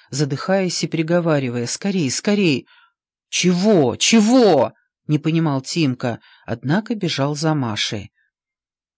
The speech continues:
Завернув за второй угол, Маша остановилась и протянула руку. "Дай телефон". Тимка, естественно, дал.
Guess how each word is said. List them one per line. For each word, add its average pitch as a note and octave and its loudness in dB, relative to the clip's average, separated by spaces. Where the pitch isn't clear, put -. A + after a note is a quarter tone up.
Завернув D3 -4
за C3 -6
второй D3 -6
угол, E3 -4
Маша D3 0
остановилась D3+ -4
и - -4
протянула D#3 0
руку. B2+ -6
"Дай E3+ 2
телефон". D3 -2
Тимка, B2+ -6
естественно, D3+ -2
дал. A2+ -4